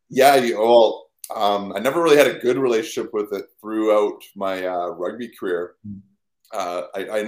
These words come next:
Speaker 1: I was first actually introduced to the rower back in twenty ten and when I was in, um, Agen, uh, no, not Agen, in Aurillac.
Speaker 2: Yeah.
Speaker 1: Um, the, the fitness coach there,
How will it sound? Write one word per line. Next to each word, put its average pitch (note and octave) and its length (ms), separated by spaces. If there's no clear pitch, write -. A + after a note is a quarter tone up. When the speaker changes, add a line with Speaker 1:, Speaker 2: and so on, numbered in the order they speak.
Speaker 1:
I A2+ 40
was G#2 160
first D#3 300
actually A#2+ 260
introduced A2 440
to G#2 80
the F#2+ 40
rower G2+ 600
back F#2+ 240
in - 100
twenty G#2 360
ten G#2 360
and F2+ 120
when F#2+ 100
I G2 60
was F#2+ 100
in, F2+ 140
um, E2+ 360
Agen, - 300
uh, E2+ 120
no, F2+ 160
not F#2+ 260
Agen, F2 300
in E2+ 80
Aurillac. F#2 360
Speaker 2:
Yeah. A2+ 200
Speaker 1:
Um, E2+ 320
the, G2 200
the G2+ 80
fitness A#2+ 300
coach G2+ 260
there, F#2 360